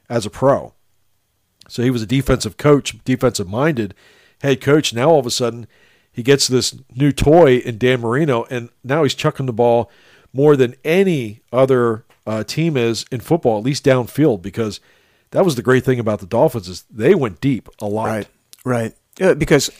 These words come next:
Speaker 2: n-, you know, I don't know if anyone has ever had a, a stronger arm than Dan Marino. And, you know, you've talked about some other people, you know, like, like Bradshaw having a great arm, and, you know, we talk about Elway having a great arm, but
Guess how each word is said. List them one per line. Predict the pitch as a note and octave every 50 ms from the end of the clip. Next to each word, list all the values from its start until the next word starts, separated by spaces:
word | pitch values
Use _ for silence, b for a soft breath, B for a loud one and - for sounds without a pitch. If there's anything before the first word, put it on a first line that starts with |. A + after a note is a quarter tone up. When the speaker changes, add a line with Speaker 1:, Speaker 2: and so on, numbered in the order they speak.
| - - -
Speaker 2:
n-, | C#3+ E3 - _ _ _ _ _ _ _ _
you | - B2
know, | F#2+ E2 E2+ - - _ _ _ _ _ -
I | C3
don't | C3 - -
know | B2 A#2 A2 A2 G#2 G#2+ F2+ -
if | - A2 G2+ -
anyone | - B2 A#2 A#2 A2+ A2+ A2+ A2 G#2+ G#2+ G#2+ A2 _ _ _ _ _ _ _ _ _ _ _ _ _ _ - - - -
has | C3+ B2+ G#2+
ever | B2 G#2 A2+
had | A2 A2+ G#2
a, | G#2+ G2 -
a | - A2
stronger | - - - C3+ A2 A2+ G#2 -
arm | - A2+ A2+ A2
than | G#2 G#2+
Dan | F#2 A2 G2+ G2+
Marino. | F#2+ F#2+ F#2 F2 E2+ F#2+ G2 - - _
And, | - A#2 A#2 A2+ A2 - -
you | -
know, | B2 A2+ A2+ - B B B B B B
you've | B C3 -
talked | - D#3 D3 C3+ -
about | C3+ A#2 A#2+
some | - - B2
other | A#2+ A#2+ A2+ G#2+
people, | - B2 G#2+ G#2+ A2
you | G#2+
know, | G#2 G#2
like, | G#2 - -
like | G#2+ G2 _
Bradshaw | - A2 G#2 G#2+ G2 - G#2+
having | G2+ G#2+ G2 G#2+ G2+
a | F#2+
great | F2+ G#2 G#2 G#2 G2
arm, | G2 G2+ G#2 G2+ G2+
and, | G2+ G#2+ -
you | - A#2
know, | A2
we | G#2 G2+
talk | - - G#2+ G#2+
about | A#2 A2 G#2 -
Elway | - A2+ A2 A2 A2 G2+
having | G#2 F#2+ F#2+ G#2
a | G2+
great | - G#2+ G2+ G2+
arm, | F#2+ G2 G2+ G2+ B B B B B B B B
but | - C#3+ C3+ -